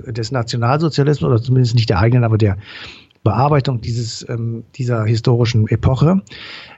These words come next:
Der Vorwurf an mich ist also, dass wir tatsächlich, ähm,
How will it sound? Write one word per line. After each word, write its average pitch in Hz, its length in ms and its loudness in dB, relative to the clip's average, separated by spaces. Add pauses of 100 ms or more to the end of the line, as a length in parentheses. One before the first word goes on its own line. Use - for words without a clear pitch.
Der 113 120 2
Vorwurf 147 260 2
an 131 220 0
mich 170 220 0
ist 170 180 -2
also, 147 440 2
dass 131 380 -4
wir 147 180 0
tatsächlich, 139 800 -2
ähm, 135 720 0